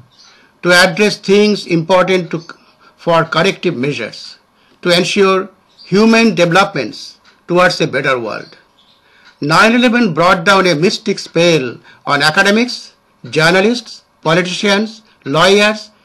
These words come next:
and scholars throughout North America and nato lands, that is, allowing the monster have it all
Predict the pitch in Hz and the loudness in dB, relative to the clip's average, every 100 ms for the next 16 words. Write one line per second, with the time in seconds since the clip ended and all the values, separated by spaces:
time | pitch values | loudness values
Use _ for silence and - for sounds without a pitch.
0 | - 170 202 - 170 151 107 - - _ | -4 -2 -2 0 0 0 -2 -10 -20 _
1 | - 220 233 226 214 170 175 185 202 190 | -4 2 4 4 2 0 0 0 0 -2
2 | 190 214 208 147 143 151 165 160 139 127 | 0 0 0 -2 -2 -2 -2 -2 -2 -2
3 | 95 - - _ _ _ _ _ - 165 | -6 -16 -20 _ _ _ _ _ -4 0
4 | 196 175 - 175 226 240 226 196 175 202 | 2 0 0 2 4 4 2 2 2 0
5 | - 208 185 185 185 196 180 165 - | 2 0 2 0 -2 0 0 -2 -6